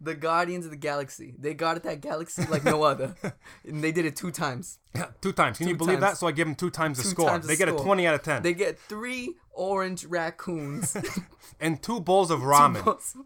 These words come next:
Speaker 2: But
Speaker 1: Which,
Speaker 2: anyway.
Speaker 1: by the way, <laughs> he plugs himself.
Speaker 2: <laughs> Which, by the way, if you wanna, uh, the real, authentic, uh, New York ramen, Japanese style.
Speaker 1: I would, uh,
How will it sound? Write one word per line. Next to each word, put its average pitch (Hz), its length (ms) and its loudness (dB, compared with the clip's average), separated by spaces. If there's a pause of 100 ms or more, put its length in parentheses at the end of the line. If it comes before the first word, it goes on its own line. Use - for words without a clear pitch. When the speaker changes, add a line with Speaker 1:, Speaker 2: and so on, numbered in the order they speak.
(680)
Speaker 2:
But 147 80 0
Speaker 1:
Which, 165 100 2
Speaker 2:
anyway. 127 160 -2
Speaker 1:
by 202 220 8
the 185 100 0
way, 160 360 -2 (160)
<laughs> - 960 -2
he - 160 -12 (180)
plugs 147 260 -12
himself. 151 500 -10
Speaker 2:
<laughs> 123 60 -8 (540)
Which, 151 140 -10
by 160 160 4
the 147 100 0
way, 143 160 0
if 123 100 -8
you 147 60 -6
wanna, 147 180 -2
uh, 120 340 -2
the 120 180 -8
real, 139 300 -2
authentic, 123 680 -8
uh, 110 120 -8
New 117 200 -8
York 120 320 -8
ramen, 113 340 -6
Japanese 113 480 -10
style. 90 400 -12
Speaker 1:
I 123 120 -6
would, 127 200 -4
uh, 131 60 -6